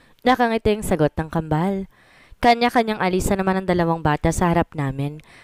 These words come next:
para pumili ng damit may isusuot. Naiwan naman kaming dalawa ni Miguel na kapansin-pansin na hindi maialis ang nakangiting sa guhit sa labi. "Ikaw ba may utos kay Carla para sabihin sa akin nagwawala si Alexos?"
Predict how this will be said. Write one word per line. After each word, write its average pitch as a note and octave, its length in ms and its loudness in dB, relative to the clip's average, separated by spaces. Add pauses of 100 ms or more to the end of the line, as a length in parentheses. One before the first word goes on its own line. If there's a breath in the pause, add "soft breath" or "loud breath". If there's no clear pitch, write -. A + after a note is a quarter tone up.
(120 loud breath)
para G#3 240 4
pumili G3 320 0
ng G3+ 160 -6
damit G3+ 320 0
may F#3 160 -4
isusuot. F3 560 0 (560 soft breath)
Naiwan A#3+ 400 4
naman A3 240 0
kaming G3 320 -2
dalawa F3 320 2
ni F3+ 160 -4
Miguel D#3 320 -2
na E3 80 -4
kapansin-pansin F#3+ 1040 -4 (320 loud breath)
na D4+ 160 2
hindi D#4 160 0
maialis G#3 640 0
ang G3 160 -2
nakangiting E3+ 640 -2 (320 soft breath)
sa - 320 2
guhit B3 400 4
sa G#3 80 0
labi. D3+ 480 -4 (760)
"Ikaw F4 240 4
ba D4 160 4
may E4+ 120 -2
utos A3+ 280 2
kay G3+ 160 0
Carla D#3 320 0
para F#3 200 0
sabihin F3 360 -6
sa E3 160 -2
akin F#3 200 -8
nagwawala E3+ 520 2
si E3 120 -4
Alexos?" E3+ 680 -6